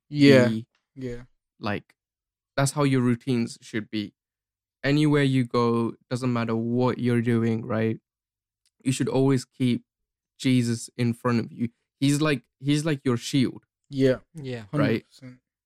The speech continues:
Speaker 2: To everything that's, like, coming at you in that day,
Speaker 1: Mm.
Speaker 2: whether it be good or bad, he's that shield to protect you from it or
Speaker 1: Mm.
Speaker 2: let it in.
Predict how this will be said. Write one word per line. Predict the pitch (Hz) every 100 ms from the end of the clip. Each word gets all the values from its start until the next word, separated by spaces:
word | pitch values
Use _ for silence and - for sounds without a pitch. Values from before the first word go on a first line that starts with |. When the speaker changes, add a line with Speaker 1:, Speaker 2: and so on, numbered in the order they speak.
| _ _ _ _ -
Speaker 2:
To | 135
everything | 127 139 151 139 156 147 135
that's, | 127 123
like, | 117 117
coming | - 131 120 117
at | 123 113
you | 117 117 120 _ -
in | 127 131
that | 123 117
day, | 117 110 110 120 - _ _ _ 165
Speaker 1:
Mm. | 143
Speaker 2:
whether | 123 120
it | 117 -
be | 110
good | - 131 139 -
or | 113 117
bad, | 113 110 117 110 - _ _ _ _
he's | - 135 131
that | 120 123
shield | - - 123 120 -
to | 117 113 - _
protect | 139 - 143 139 _
you | 151 147
from | 160 156
it | 165 - _ _ 147
or | 120 117
Speaker 1:
Mm. |
Speaker 2:
let | 120 117
it | 110
in. | 101 -